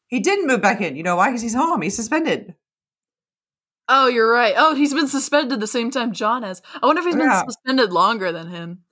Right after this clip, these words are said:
Speaker 2: I don't think we know.
Speaker 1: It sounds like, it sounds like it's, like, a month 'cause he has another week.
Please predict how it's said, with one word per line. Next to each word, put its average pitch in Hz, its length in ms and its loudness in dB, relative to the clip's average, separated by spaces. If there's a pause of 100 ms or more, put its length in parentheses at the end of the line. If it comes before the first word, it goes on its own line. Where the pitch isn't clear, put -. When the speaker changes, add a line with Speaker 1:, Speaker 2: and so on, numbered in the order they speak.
(200)
Speaker 2:
I 208 60 -2
don't 262 100 0
think 285 160 -4
we 214 100 -6
know. 196 160 -4
Speaker 1:
It 240 140 2
sounds 302 360 2
like, - 380 -2 (120)
it 196 160 -2
sounds 214 260 2
like 196 160 0
it's, 196 180 -4
like, 165 200 -2
a 165 80 0
month 156 440 -2 (720)
'cause 202 140 0
he 202 80 6
has 208 140 4
another 160 240 0
week. 139 300 -2